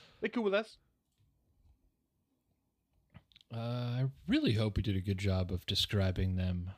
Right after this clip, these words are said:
Speaker 2: uh, for our audio <laughs> listeners, 'cause sometimes now that we're in the video format, I forget that we have audio listeners.
Speaker 1: Yeah, I didn't really. I, I, I thought about it when I first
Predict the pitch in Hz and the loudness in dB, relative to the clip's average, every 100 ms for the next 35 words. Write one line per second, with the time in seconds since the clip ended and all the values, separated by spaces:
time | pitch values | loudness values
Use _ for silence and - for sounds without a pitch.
0 | _ _ _ _ - - 104 95 90 - | _ _ _ _ -20 -6 0 0 0 2
1 | 101 98 98 104 95 92 95 - 92 - | 4 4 4 6 6 4 2 2 2 4
2 | - 104 - - - 156 147 143 131 117 | 6 6 6 4 6 6 8 8 8 8
3 | 120 123 117 254 110 107 104 113 113 - | 6 6 8 8 8 6 6 6 6 8
4 | 113 107 104 - 120 113 123 110 120 - | 8 8 6 4 4 6 6 8 6 6
5 | 107 107 104 120 131 147 156 156 156 - | 4 6 8 8 6 6 4 2 0 4
6 | 147 - - - - - 254 269 247 254 | 2 2 -6 -8 -16 4 8 8 8 6
7 | 330 349 214 254 226 - 214 214 208 208 | 4 6 8 10 8 6 6 8 8 10
8 | 202 - 214 214 226 214 196 175 - 175 | 8 8 6 8 6 8 8 6 6 2
9 | - | 0